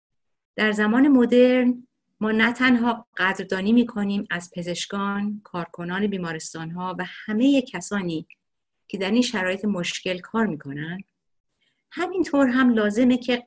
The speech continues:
قدردانی بکنیم از وجود نهادهای علمی و اقتصادی در مدت کوتاهی، حدود یک سال، واکسن این ویروس رو ساختند و جامعه رو از قعر بیماری،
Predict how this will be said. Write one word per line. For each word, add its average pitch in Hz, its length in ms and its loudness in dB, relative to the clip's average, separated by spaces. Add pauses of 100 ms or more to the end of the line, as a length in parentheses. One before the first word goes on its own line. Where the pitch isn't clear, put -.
قدردانی 185 640 0
بکنیم 175 560 -4
از 180 260 -6
وجود 226 240 -2
نهادهای 202 760 0
علمی 175 380 -2
و 240 80 -2
اقتصادی 160 840 -12 (440)
در 202 160 0
مدت 208 400 0
کوتاهی، 196 840 0
حدود 214 240 -4
یک 247 260 0
سال، 151 320 -12 (460)
واکسن 269 640 2
این 208 220 0
ویروس 196 360 -4
رو 175 60 -6
ساختند 240 720 0 (600)
و 196 100 -2
جامعه 202 500 0
رو 240 240 2
از 202 240 -4
قعر 240 300 2
بیماری، 185 680 -4